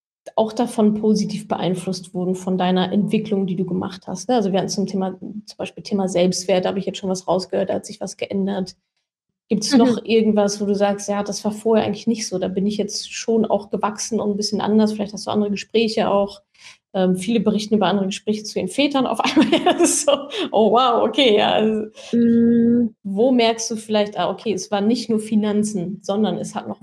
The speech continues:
Speaker 1: weitere Wellen geschlagen in deinem
Speaker 2: Also
Speaker 1: Leben?
Speaker 2: einerseits auf jeden Fall haben sich eben die Gespräche auch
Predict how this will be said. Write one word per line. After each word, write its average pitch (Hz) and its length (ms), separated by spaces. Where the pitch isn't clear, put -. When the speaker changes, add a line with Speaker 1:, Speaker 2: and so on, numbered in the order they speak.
Speaker 1:
weitere 185 400
Wellen 202 280
geschlagen - 520
in 220 80
deinem 220 80
Speaker 2:
Also 196 220
Speaker 1:
Leben? - 240
Speaker 2:
einerseits 202 440
auf 185 120
jeden 208 320
Fall 180 300
haben 185 200
sich 170 320
eben 185 180
die 175 80
Gespräche 190 500
auch 170 220